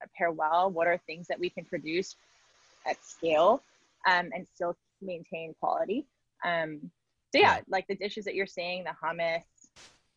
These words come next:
Speaker 1: the chops, the mas, we're trying to, like, change up the names and make them a bit more approachable, <laughs> um, are, are dishes that we used to make,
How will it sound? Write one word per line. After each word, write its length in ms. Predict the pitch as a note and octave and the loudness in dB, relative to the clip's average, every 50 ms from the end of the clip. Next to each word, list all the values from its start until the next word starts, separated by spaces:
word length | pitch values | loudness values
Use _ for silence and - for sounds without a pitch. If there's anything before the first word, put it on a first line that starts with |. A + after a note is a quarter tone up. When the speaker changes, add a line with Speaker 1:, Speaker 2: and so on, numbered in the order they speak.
| _ _ | _ _
Speaker 1:
the 100 | - D#3 - - - | -14 -14 -14 -4 2
chops, 400 | - F3 F3 E3+ E3+ E3+ - - - | 4 6 8 8 8 6 2 -2 -6
the 60 | E3+ | -2
mas, 400 | D#3+ D#3+ D#3+ E3 E3+ E3 E3+ E3+ - _ | 0 4 4 6 6 6 6 4 0 _
we're 80 | - D#3+ | -14 -8
trying 240 | - - F3 E3 E3 | -4 -2 0 2 2
to, 40 | E3 | 0
like, 140 | E3 E3 - - | 0 -2 -6 -8
change 220 | F3 E3 F3 E3 F3+ | -8 -6 -2 0 0
up 100 | D#3+ - - | 0 0 -2
the 60 | F3 | -6
names 460 | E3 E3 E3+ E3+ E3+ F3 F3 F3 E3 - | -2 0 0 0 0 -2 -4 -6 -8 -10
and 140 | D#3+ D3+ D#3 _ _ _ _ _ _ _ - | -12 -12 -14 _ _ _ _ _ _ _ -6
make 180 | F#3+ F#3 F3+ - | -2 -2 -2 0
them 140 | G3 F#3+ F#3 | 0 0 2
a 40 | |
bit 200 | E3 F3+ F3+ - | 4 4 2 4
more 160 | - F3+ F3 E3+ | 4 4 4 4
approachable, 760 | - - - D#3+ G#3+ - - C4 - G#3 - G#3+ C4 C4 C4 - - _ _ _ _ | 2 2 2 2 4 4 4 4 6 6 6 6 6 6 4 0 -12 _ _ _ _
<laughs> 280 | - - - - - A3 | -20 -20 -10 0 4 4
um, 540 | C4 C#4 A3+ D4 B3 A3+ G#3 G3 F#3 F3 E3+ - - _ _ _ _ | 6 6 6 6 4 4 2 -2 -6 -14 -18 -20 -20 _ _ _ _
are, 500 | - G3 G3 G3 G3 G3 G3 F#3+ F#3 F3+ - - | -4 -2 0 0 2 0 0 0 -2 -4 -4 -4
are 180 | F#3 F#3 F#3+ F#3+ | -4 -4 -4 -6
dishes 420 | - F#3 F#3+ - - G3 G3 F3+ | -8 -12 -12 -8 -8 -8 -8 -6
that 240 | - F3+ F#3 F3+ - | -6 -4 -4 -4 -4
we 100 | F3+ F#3 | -6 -6
used 240 | F#3+ F3+ F#3 F#3+ - | -6 -6 -8 -12 -12
to 60 | - | -10
make, 280 | G3 G#3+ G#3 F3+ E3+ | -6 -6 -6 -6 -8